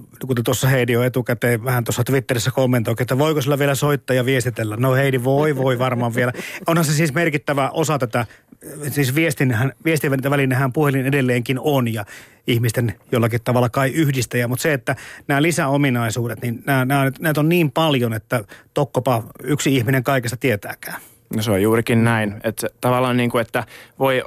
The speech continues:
Speaker 2: o-, lyhyellä tähtäimellä ajatella, että nyt kun tietää, mitä ominaisuuksia on tullut, että miten niitä voi jatkokehittää. Mut joku keksii taas vielä sellaisen innovaation, mitä ei, ei niinku ole pystynyt kuvittelemaankaan.
Speaker 1: Tota,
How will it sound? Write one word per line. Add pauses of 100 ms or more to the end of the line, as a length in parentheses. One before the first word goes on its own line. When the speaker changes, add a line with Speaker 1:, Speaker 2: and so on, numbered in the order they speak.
Speaker 2:
o-,
lyhyellä
tähtäimellä
ajatella,
että
nyt
kun
tietää,
mitä
ominaisuuksia
on
tullut,
että
miten
niitä
voi
jatkokehittää.
Mut
joku
keksii
taas (360)
vielä
sellaisen
innovaation,
mitä
ei,
ei
niinku
ole
pystynyt
kuvittelemaankaan. (540)
Speaker 1:
Tota,